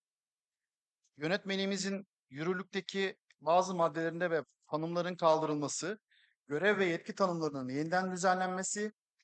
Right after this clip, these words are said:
ve müdürlükler arası görev aktarımının yönetmelik metnine yansıtılması nedeniyle hazırlanan bu gerekçe raporunda yapılan yönetmelik değişikliklerinin dayanakları ve gerekçeleri aşağıda sunulmuştur.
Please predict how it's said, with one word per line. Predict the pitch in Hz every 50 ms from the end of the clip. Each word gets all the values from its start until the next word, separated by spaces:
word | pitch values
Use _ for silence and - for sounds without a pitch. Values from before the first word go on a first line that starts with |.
| _ -
ve | 139
müdürlükler | 139 147 147 143 170 175 185 - - 208 208
arası | 208 190 180 170 - - 160
görev | 139 135 147 175 196
aktarımının | 190 180 - - 170 160 156 147 143 135 131
yönetmelik | 127 127 139 147 160 - - 175 208 220 220
metnine | 202 180 170 - 165 156 143
yansıtılması | 139 135 139 139 - - - 175 170 180 175 180 202
nedeniyle | 170 156 135 143 151 196 220 180 139 151 - - _ _ _ _ _ _
hazırlanan | _ - - 151 160 185 190 190 180 175 156 151
bu | 170 214
gerekçe | 170 175 185 202 196 - 165 160
raporunda | 170 214 208 - 170 143 127 123 117 135 175 214 - _ _ _ _ _ _ _ _ -
yapılan | 127 143 156 156 - 185 190 202
yönetmelik | 202 185 175 185 190 - - 202 233 226 214
değişikliklerinin | 208 185 175 165 - - - - - - _ _ 147 139 135 160 196 202 160
dayanakları | 147 147 151 156 165 175 170 - 202 196 190
ve | 170
gerekçeleri | 160 143 165 170 170 165 - - 151 139 151
aşağıda | 170 180 175 - 160 143 151 226
sunulmuştur. | 220 - 180 165 165 165 160 143 - - 123 110 -